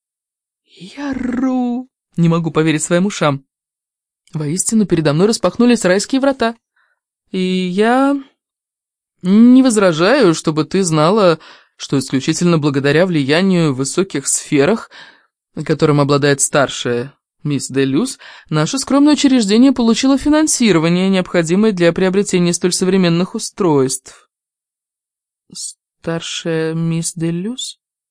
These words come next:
Тётушка Фелисити, конечно же. Тётушка Фелисити не упомянула о своей роли, когда говорила о современнейшем научном оборудовании,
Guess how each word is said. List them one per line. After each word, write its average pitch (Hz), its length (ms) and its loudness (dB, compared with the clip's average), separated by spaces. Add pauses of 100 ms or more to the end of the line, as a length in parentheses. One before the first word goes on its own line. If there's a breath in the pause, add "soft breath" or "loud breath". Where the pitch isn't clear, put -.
Тётушка - 360 -6
Фелисити, 190 540 -4
конечно 180 720 0
же. 135 160 -4 (1000 loud breath)
Тётушка 269 380 -4
Фелисити 240 640 -2 (360 loud breath)
не 151 120 0
упомянула 151 560 0
о 143 60 0
своей 143 320 0
роли, 247 220 2
когда 139 300 -4
говорила 147 460 0
о 151 60 -2
современнейшем 165 800 0
научном 147 380 -2
оборудовании, 151 800 0